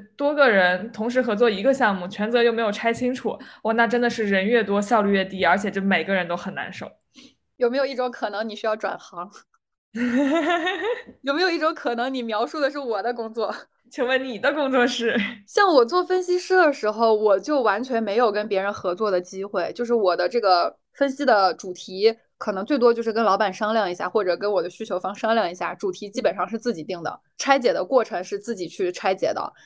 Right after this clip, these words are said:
Speaker 2: 分析的过程是自己分析的，结论是自己得出来的，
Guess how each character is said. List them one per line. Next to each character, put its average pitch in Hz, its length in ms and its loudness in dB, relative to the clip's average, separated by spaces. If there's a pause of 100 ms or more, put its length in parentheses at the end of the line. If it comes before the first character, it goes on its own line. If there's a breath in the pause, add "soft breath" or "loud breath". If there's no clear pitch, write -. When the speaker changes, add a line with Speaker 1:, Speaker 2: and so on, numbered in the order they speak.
(100)
Speaker 2:
分 294 140 0
析 285 140 -4
的 262 100 4
过 233 140 2
程 202 160 -6
是 226 80 -12
自 233 160 -12
己 175 80 -8
分 202 180 -4
析 202 160 -12
的， 180 160 2
结 196 200 0
论 240 140 4
是 233 120 -8
自 240 100 -10
己 196 120 0
得 180 180 -2
出 214 140 -2
来 175 160 0
的， - 160 -2